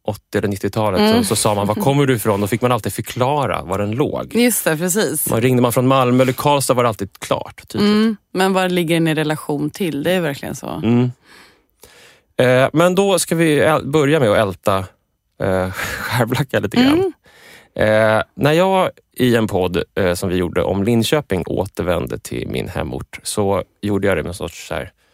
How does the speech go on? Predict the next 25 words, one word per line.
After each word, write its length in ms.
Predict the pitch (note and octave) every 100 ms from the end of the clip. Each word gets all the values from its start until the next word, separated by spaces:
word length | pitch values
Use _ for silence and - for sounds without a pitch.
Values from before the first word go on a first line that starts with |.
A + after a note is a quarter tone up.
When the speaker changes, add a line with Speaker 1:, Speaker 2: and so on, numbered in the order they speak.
| _ _ _ -
Speaker 1:
terapeutisk 680 | A2+ G#2+ - B2 - G#2+ -
idé 440 | A#2+ A#2 D3 G2 F#2
om 120 | -
att 80 | G2+
jag 100 | F#2+
skulle 160 | - G#2
försonas 760 | - A#2+ - D3+ D3 B2 F#2+
med 60 | F#2+
en 80 | F2+
stad 340 | - A#1+ G#1+
som 140 | - F2+
jag 60 |
hade 120 | C2
Speaker 2:
Mm. 280 | - - A3
Speaker 1:
ägnat 400 | F#3+ G2 F2+ F#2+
stora 240 | - A2 G2+
delar 180 | F#2+ E2+
av 60 |
mitt 120 | E2+
liv 200 | F#2+ F#2
att, 260 | F2+ - -
att 140 | - -
distansera 600 | G2+ - G#2 C3+ B2 F#2+
mig 100 | -
från. 220 | -